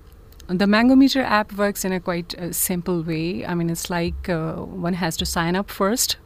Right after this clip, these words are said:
Uh, but one has to download first in, uh, cell phones and then sign up. And sign up,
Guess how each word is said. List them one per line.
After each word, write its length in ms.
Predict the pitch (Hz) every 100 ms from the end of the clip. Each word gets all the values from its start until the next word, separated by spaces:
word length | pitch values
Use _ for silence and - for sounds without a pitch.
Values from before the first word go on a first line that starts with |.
| -
Uh, 460 | 170 175 170 165 -
but 400 | - 196 175 175
one 120 | 190
has 180 | 202 196
to 100 | -
download 480 | 175 180 196 214 240
first 380 | - 220 247 -
in, 220 | 196 190
uh, 380 | 190 185 185 180
cell 260 | - 170 175
phones 380 | 208 208 269 - - - - - -
and 120 | 175
then 160 | 180 175
sign 320 | - 175 170
up. 140 | 156
And 120 | 160
sign 220 | 165 185
up, 100 | 185